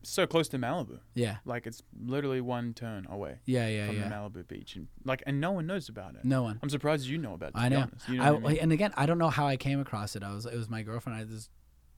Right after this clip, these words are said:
Speaker 2: about two years ago, it was our first anniversary. And I was like, "Oh, let's go to the West Side and, and we'll go to the beach and stuff." And then I was like, "And I'll surprise her with, like, a, a
Speaker 1: Little
Speaker 2: fancy
Speaker 1: dinner.
Speaker 2: dinner." And just, like, was looking around. And then I don't know how, I think just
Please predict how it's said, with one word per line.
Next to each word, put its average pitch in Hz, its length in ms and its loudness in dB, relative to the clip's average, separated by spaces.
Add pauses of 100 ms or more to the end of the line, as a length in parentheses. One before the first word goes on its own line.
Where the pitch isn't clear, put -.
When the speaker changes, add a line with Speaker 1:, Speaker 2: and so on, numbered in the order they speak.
Speaker 2:
about 110 200 -10
two - 160 -6
years 113 240 -2
ago, 110 160 -4
it 110 40 -2
was 110 100 -4
our 107 100 -4
first 107 420 -8
anniversary. 104 560 -6
And 92 80 -8
I 98 120 -6
was 113 120 -8
like, 101 200 -12 (480)
"Oh, 139 100 -6
let's 143 140 -10
go 175 80 -2
to 156 80 -2
the 135 80 -4
West 117 220 -6
Side 170 520 0
and, 113 300 -4
and 113 160 -10
we'll 117 100 -6
go 113 80 -6
to 107 60 -6
the 104 60 -10
beach 143 260 -4
and 139 80 -8
stuff." 135 320 -6
And 120 100 -4
then 117 100 -8
I 110 100 -10
was 113 100 -12
like, 113 80 -14
"And 139 100 -6
I'll 147 80 -4
surprise 131 400 -6
her 110 80 -10
with, 104 160 -10
like, 101 140 -12
a, - 20 -10
a 95 160 -12 (480)
Speaker 1:
Little 110 140 -4
Speaker 2:
fancy 123 280 2
Speaker 1:
dinner. 123 260 2
Speaker 2:
dinner." 101 40 -4
And 110 80 -2
just, 117 160 -2
like, 139 80 0
was 123 180 0
looking 123 220 -4
around. 120 320 -4
And 110 100 -4
then 107 160 -4
I 113 120 -6
don't 131 160 -4
know 139 180 -2
how, 120 100 -6
I 127 60 -8
think 135 180 -4
just 120 200 -10